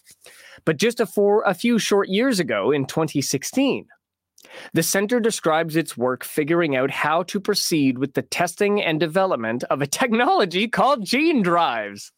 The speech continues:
We keep running into this now, don't we? I quote, "When used in combination with crispr Cas nine and other techniques,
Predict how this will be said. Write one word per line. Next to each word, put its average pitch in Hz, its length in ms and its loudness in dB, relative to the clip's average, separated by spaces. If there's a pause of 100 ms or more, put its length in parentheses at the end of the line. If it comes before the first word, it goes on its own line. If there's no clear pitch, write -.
(460)
We 294 220 2
keep 233 400 -2
running 294 340 2
into 381 260 2
this 160 260 0
now, 160 200 0
don't 262 380 0
we? 135 160 -2 (600)
I 185 80 0
quote, - 380 -2 (420)
"When 185 240 2
used 247 540 2
in 233 180 0
combination 208 1040 0 (440)
with 170 360 0 (440)
crispr 240 520 0
Cas 208 440 -2
nine 160 600 0
and 147 260 -2
other 240 320 2
techniques, 233 760 -2